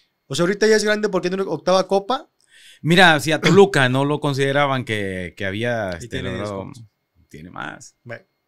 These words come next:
Speaker 1: tiene diez copas.
Speaker 2: El detalle es que todavía, eh, tienen ese pens-, eh, ese, ese, ¿cómo te diré? Ese sentimiento de propiedad de que son mis cuatro grandes, los que crearon mis ancestros,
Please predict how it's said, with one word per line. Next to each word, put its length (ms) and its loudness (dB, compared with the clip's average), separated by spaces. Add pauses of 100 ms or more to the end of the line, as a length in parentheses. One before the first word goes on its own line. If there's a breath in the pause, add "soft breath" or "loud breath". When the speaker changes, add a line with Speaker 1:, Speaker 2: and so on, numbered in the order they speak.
(200)
Speaker 1:
tiene 200 -14
diez 140 -10
copas. 260 -20
Speaker 2:
El 160 -2
detalle 380 0
es 140 -4
que 220 -2
todavía, 640 0
eh, 160 -4
tienen 380 -4
ese 300 -6
pens-, 320 -10
eh, 280 -10
ese, 460 -6
ese, 920 -10 (240)
¿cómo 180 -18
te 100 -10
diré? 160 -8
Ese 80 -12
sentimiento 520 -12
de 80 -6
propiedad 380 -10
de 100 -10
que 100 -20
son 280 -20
mis 160 -16
cuatro 240 -12
grandes, 380 -10
los 120 -6
que 120 -10
crearon 340 -8
mis 160 -8
ancestros, 540 -10